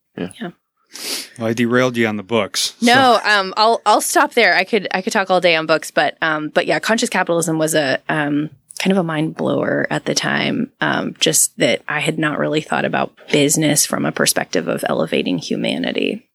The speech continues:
Speaker 1: That's good. All right. So what's the one big thing?
Speaker 2: Yeah. Um, so I, um, everything you do and everything you don't do makes an impact. I think like a boat, you leave a wake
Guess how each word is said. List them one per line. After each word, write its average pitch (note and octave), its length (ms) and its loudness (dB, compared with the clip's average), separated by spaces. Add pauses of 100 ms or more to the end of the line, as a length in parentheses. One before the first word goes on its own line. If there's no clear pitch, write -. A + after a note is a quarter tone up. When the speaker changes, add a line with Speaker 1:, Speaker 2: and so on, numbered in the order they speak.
Speaker 1:
That's - 160 -6
good. F#2+ 260 -2 (160)
All G#2 60 -6
right. G2 160 -2
So - 100 2
what's G2 200 2
the G#2+ 60 2
one G2 140 2
big F#2 180 -2
thing? F#2+ 280 0 (240)
Speaker 2:
Yeah. - 300 -4 (1000)
Um, F#3 540 0 (840)
so G3+ 600 2 (220)
I, A3 380 0
um, D#3+ 560 -2 (1600)
everything C4+ 420 2
you G#3+ 120 0
do F3+ 300 0
and F3+ 100 0
everything F3 360 -2
you E3 100 -2
don't D#3 320 0
do F3+ 160 4
makes D3+ 300 2
an D#3 80 6
impact. E3 640 -2 (100)
I D#3+ 60 -8
think E3+ 180 -2
like D#3+ 200 -2
a E3+ 60 -2
boat, D#3 440 0
you E3 120 -2
leave D#3 180 -2
a D#3+ 80 2
wake D#3 380 0